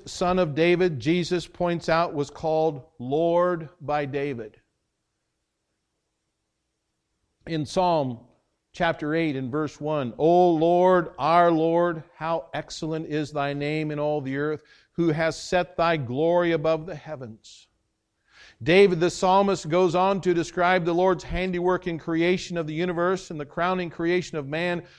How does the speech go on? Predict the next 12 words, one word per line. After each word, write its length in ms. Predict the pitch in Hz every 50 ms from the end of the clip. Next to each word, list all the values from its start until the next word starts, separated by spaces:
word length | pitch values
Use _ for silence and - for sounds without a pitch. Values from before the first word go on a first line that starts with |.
| _ _ -
over 380 | 147 170 175 160 160 165 160
whom 300 | 123 - 165 175 185 180
he 200 | 170 160 165 160
rules 560 | 143 131 151 170 175 180 180 180 180 156 - -
as 260 | - 143 143 127 131
Lord. 560 | 135 143 156 156 156 156 170 165 151 147 131 _ _ _ _ _ _ _ _ _ _ _ _ _ _ _ _ _ _ _ _
This 340 | - 147 165 156 - - -
was 500 | 135 143 147 147 147 151 139 123 123 117
the 80 | 131
Son 260 | 123 - - 156 143 143
of 140 | 139 127
David. 460 | 127 127 135 131 123 107 110 101 -